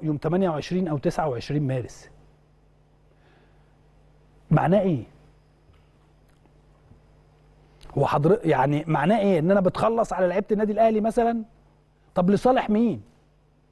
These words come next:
لما بنقول إن النادي الأهلي في مهمة وطنية ومحتاج تكاتف الجميع، هو حضراتكم ناسيين اللي حصل مع النادي الأهلي الموسم اللي فات؟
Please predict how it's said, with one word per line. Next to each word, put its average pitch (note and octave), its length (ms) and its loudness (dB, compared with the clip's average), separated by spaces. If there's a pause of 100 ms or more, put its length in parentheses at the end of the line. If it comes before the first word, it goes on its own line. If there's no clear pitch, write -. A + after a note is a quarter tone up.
(800)
لما F#3+ 200 2
بنقول A#3+ 300 4
إن B3 100 4
النادي A3+ 240 4
الأهلي B3 300 2
في A#3 140 -4
مهمة A3+ 560 2
وطنية A#3 420 4
ومحتاج A3+ 520 2
تكاتف A#3 560 0
الجميع، G#3+ 520 0 (2000)
هو D#3 60 0
حضراتكم G#3+ 520 0
ناسيين A3 420 0
اللي A3 180 0
حصل G#3+ 320 -2
مع F#3 160 -2
النادي F#3+ 220 0
الأهلي G3 260 4
الموسم G3+ 360 2
اللي F3+ 120 2
فات؟ G3+ 200 2